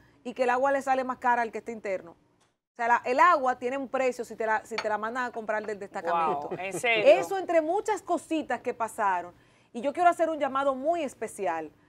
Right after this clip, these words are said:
Speaker 1: Primero al presidente de la República, Luis Abinader, y so-, luego al director general de la policía, que es un joven y que sabe la situación de que se pasa aquí.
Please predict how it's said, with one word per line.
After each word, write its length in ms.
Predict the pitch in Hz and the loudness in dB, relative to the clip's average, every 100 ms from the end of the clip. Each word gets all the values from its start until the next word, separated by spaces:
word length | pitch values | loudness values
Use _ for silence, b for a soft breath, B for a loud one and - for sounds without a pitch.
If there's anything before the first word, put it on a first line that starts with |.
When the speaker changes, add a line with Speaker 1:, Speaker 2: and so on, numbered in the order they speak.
| b b | b b
Speaker 1:
Primero 320 | 247 269 330 | -4 2 6
al 100 | 349 | 6
presidente 460 | 294 285 269 262 302 | 4 -2 -2 -2 -2
de 100 | 285 | -2
la 120 | 269 | -2
República, 580 | 247 - 220 202 190 196 | -4 -4 -4 -4 -4 -2
Luis 140 | 220 | 0
Abinader, 420 | 233 220 208 196 | 0 0 0 -2
y 60 | 240 | -4
so-, 180 | 311 285 | -2 0
luego 320 | 277 294 302 | 4 2 2
al 80 | 269 | 0
director 420 | 240 233 - 247 | -4 -4 -4 -6
general 300 | 262 240 233 | -4 -4 -4
de 80 | 233 | -2
la 120 | 233 | -4
policía, 560 | 226 202 - 190 170 160 _ _ _ _ _ - | -4 -8 -10 -6 -6 -6 _ _ _ _ _ -2
que 200 | 233 254 | 2 2
es 180 | 247 254 | 0 -8
un 160 | 254 | -4
joven 460 | 240 254 220 196 - _ _ _ _ _ - | 0 2 0 -2 -10 _ _ _ _ _ -14
y 120 | 254 | -4
que 140 | 269 | -2
sabe 380 | 247 311 320 277 | 4 6 6 4
la 140 | 247 | 0
situación 540 | 240 269 247 - 254 233 | -4 -6 -6 -4 -4 -4
de 100 | 220 | -6
que 80 | 214 | -6
se 100 | 220 | -2
pasa 300 | 214 220 262 | 0 -2 -6
aquí. 360 | - 208 170 | -8 -12 -12